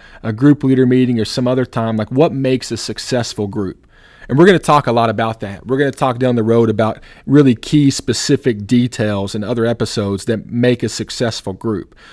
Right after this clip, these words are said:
But there's really one common denominator in every successful group I've been around every time. It's never missing when it comes to people who do life together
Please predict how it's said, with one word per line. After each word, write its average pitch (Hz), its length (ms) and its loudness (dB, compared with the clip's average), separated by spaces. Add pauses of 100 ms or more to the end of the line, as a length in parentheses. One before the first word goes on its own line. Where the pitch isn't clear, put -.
(240)
But 127 300 4
there's 127 180 4
really 156 300 8
one 135 320 2
common 135 440 0
denominator 113 720 0
in 101 100 -6
every 123 320 0
successful - 560 -4
group 120 240 0
I've 101 140 -2
been 110 120 0
around 101 440 -2 (640)
every 127 240 2
time. 107 320 -6 (400)
It's 120 180 -2
never 135 320 4
missing 117 520 2 (260)
when 123 120 -2
it 123 100 -2
comes 123 200 -2
to - 60 -2
people 120 320 -4
who 113 160 0
do 113 160 0
life 113 380 -2
together 117 480 0